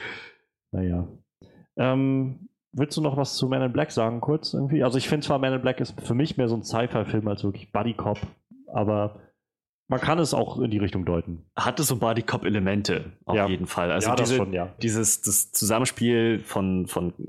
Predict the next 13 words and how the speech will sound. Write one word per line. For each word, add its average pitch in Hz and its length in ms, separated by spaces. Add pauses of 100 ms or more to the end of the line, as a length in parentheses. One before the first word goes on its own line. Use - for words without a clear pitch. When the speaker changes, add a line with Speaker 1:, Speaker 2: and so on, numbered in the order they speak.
Speaker 2:
Jay 110 220
und 92 160
Kay 107 420
Speaker 1:
Der 113 140
Alte 113 220
Speaker 2:
in - 20
Speaker 1:
und 92 80
der 110 120
Junge, 107 300
so 104 120
die 101 120
Speaker 2:
Genau, 98 140
Speaker 1:
zusammenarbeiten 95 460